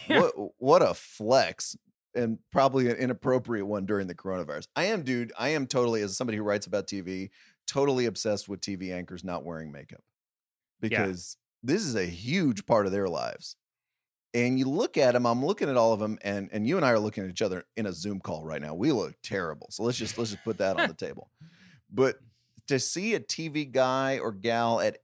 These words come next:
Speaker 1: eighty percent of their usual glamour,
Speaker 2: Mm-hmm.
Speaker 1: there, there is something just very, you know, humanizing about that, and,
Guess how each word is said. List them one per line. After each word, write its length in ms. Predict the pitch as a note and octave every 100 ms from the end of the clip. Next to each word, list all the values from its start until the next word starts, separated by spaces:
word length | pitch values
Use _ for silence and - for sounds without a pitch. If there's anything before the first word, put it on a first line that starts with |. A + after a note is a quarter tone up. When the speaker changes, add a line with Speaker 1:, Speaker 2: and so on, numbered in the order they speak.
| -
Speaker 1:
eighty 320 | A#2 C3 C3+
percent 680 | B2+ G#2+ - A2+ A2 C3 - _ _ _ _ _ -
of 160 | A#2 G2+
their 140 | A2
usual 540 | G#2 G#2+ A#2 A#2 A#2+ G#2+
glamour, 600 | G2+ G2+ G#2 B2 C#3 - _ _ _ C#3
Speaker 2:
Mm-hmm. 380 | B2+ B2+ D3+ F#3+ _ _ _ _ -
Speaker 1:
there, 200 | D3+ D#3
there 280 | C#3 D#3 A3+
is 80 | C#4+
something 600 | - E3+ A3 A3+ A3+ G#3+
just 240 | - D#3+ C3
very, 580 | A#2+ C#3+ E3 E3 D#3 - _ _ _ _ _ -
you 200 | C#3+ C3+
know, 380 | A#2+ A#2 A#2+ C3 _ _ _ -
humanizing 840 | - D3+ E3+ E3 D#3 E3 D#3+ D#3
about 320 | D3 D#3+ D#3+
that, 340 | D#3+ F3 F3 - -
and, 280 | A#2+ A#2+